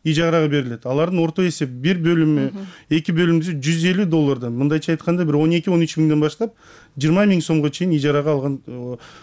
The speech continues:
Speaker 1: э, батирлер абдан Бишкек шаарында көп. Ошол адамдар биринчи,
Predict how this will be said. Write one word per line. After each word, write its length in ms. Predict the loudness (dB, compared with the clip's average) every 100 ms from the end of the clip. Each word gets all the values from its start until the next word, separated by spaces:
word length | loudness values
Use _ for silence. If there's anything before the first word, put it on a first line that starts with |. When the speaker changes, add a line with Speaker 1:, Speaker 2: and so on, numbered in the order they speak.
| -6 0
Speaker 1:
э, 180 | 0
батирлер 580 | 0 -2 -2 -2 0 0
абдан 200 | 0 -2
Бишкек 200 | -4 -6 -2
шаарында 320 | -2 -2 -6
көп. 100 | -10 -18 -20 -20 -20 -20 -8
Ошол 340 | -4 -2 0 0
адамдар 420 | 2 0 2 0
биринчи, 640 | -2 0 0 0 -4 -8